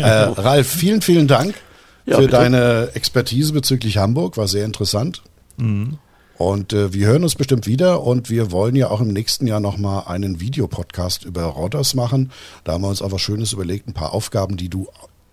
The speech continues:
Speaker 1: auf Rodos dann, äh, erfüllen darfst, aber dazu später dann mehr.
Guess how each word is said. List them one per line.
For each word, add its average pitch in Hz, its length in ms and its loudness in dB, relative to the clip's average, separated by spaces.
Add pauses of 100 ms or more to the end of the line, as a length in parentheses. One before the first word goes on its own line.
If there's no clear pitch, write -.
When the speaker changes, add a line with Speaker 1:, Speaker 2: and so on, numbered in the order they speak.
(120)
Speaker 1:
auf 135 240 2
Rodos 117 340 2
dann, 104 320 -2 (400)
äh, 92 60 -2
erfüllen 95 640 0
darfst, 123 320 2
aber 104 160 0
dazu 104 460 0
später 90 420 -2
dann 82 200 -4
mehr. 131 200 -4